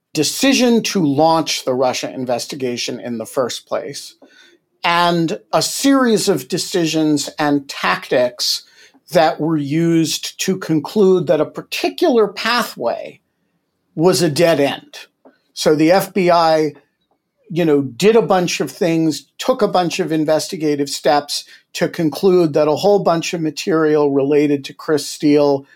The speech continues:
was an investigative dead end or couldn't be substantiated.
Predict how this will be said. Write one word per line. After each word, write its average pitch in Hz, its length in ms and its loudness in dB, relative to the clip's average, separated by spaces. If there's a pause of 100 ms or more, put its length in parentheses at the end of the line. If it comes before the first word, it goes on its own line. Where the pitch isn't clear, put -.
(240)
was 151 380 2
an 143 120 4
investigative 143 800 0
dead 135 200 2
end 208 280 4
or 139 80 0
couldn't 151 400 -4
be 143 100 -8
substantiated. 156 1200 -2